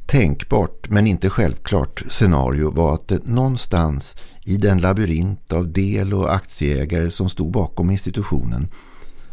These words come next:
fanns en aktör som hade en dold agenda.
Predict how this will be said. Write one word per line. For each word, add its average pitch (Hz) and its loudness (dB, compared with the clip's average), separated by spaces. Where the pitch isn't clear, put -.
fanns 113 2
en 101 2
aktör 87 2
som 87 2
hade 92 0
en 87 0
dold 95 0
agenda. 85 0